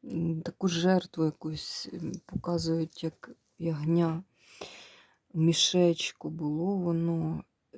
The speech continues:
і я думаю, що його вбивали, просто вбивали як жертву. Ну, більше мені йде, що жертву приносили.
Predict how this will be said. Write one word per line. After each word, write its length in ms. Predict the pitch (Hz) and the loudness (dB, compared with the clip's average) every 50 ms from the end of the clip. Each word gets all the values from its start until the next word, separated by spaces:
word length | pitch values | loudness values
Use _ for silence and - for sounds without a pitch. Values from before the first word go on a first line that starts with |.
| 180 - _ _ | -18 -18 _ _
і 120 | - 165 160 | -8 -4 0
я 180 | 165 170 175 | 0 2 2
думаю, 360 | 170 165 165 165 165 165 165 156 | 0 0 -2 -2 0 0 0 0
що 220 | - - - 170 | -2 -2 -2 -2
його 220 | 165 160 170 170 | -4 -4 -4 -4
вбивали, 680 | 165 165 165 170 170 165 165 165 - 165 165 - - 165 | -6 -6 -6 -4 -2 -2 -2 0 0 -2 -2 -2 -2 -4
просто 520 | - - - - 165 175 - - - - - | -6 -8 -12 -10 -10 -10 -10 -12 -16 -14 -12
вбивали 420 | - 185 185 175 170 160 156 160 | -10 -8 -6 -6 -6 -4 -4 -4
як 200 | 165 160 - 170 | -6 -6 -6 -6
жертву. 520 | 160 - - 175 175 - - - - - 143 | -4 -2 0 0 0 -2 -4 -10 -10 -6 -2
Ну, 180 | 160 170 170 | -2 -2 -2
більше 520 | 170 170 175 185 185 - - - - - 175 | -2 -2 -2 -2 -2 -2 -2 -4 0 2 2
мені 540 | 170 170 165 165 - - 165 165 170 170 | 4 4 2 2 0 -2 0 0 2 2
йде, 200 | 165 160 175 170 | 2 2 0 0
що 260 | 160 - - - 170 160 | 0 -2 -6 -8 -6 -6
жертву 500 | - - 170 170 - - - - 156 - | -2 2 2 2 2 2 -4 -8 -8 -8
приносили. 880 | - - - 156 156 156 156 160 160 - - - 170 175 180 190 185 | -8 -8 -4 -2 -2 0 -2 -2 -4 -6 -12 -12 -10 -8 -6 -6 -6